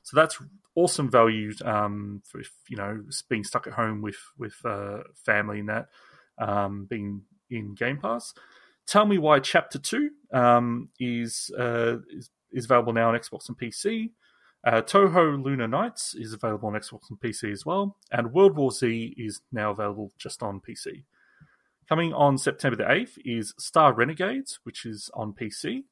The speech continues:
That's actually pretty cool. I'm actually gonna play that. It's a, like, a turn-based R P G, um,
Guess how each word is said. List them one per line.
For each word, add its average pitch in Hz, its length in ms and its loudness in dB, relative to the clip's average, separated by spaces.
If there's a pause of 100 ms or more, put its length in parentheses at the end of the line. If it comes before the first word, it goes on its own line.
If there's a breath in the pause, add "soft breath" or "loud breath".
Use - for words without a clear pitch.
That's 208 180 2
actually 359 240 2
pretty 311 240 -4
cool. 214 320 0
I'm 143 80 4
actually - 220 -2
gonna 254 100 -6
play 170 240 2
that. 127 240 0
It's - 240 -4
a, 123 300 0
like, 127 160 -2
a 135 40 -8
turn-based 135 560 -2
R 117 140 0
P 110 140 -8
G, 101 360 -8 (220)
um, 101 480 -8